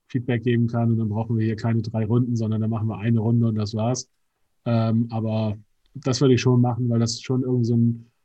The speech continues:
ist so ein bisschen kooperatives Ding. Und ich sag mal,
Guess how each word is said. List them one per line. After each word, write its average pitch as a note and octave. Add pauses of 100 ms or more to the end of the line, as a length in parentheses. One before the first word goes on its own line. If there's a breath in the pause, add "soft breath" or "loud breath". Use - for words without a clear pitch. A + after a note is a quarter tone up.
(440)
ist D#3
so E3
ein D3+
bisschen D3+
kooperatives C#3+
Ding. C3+
Und C3+
ich B2
sag B2+
mal, C3+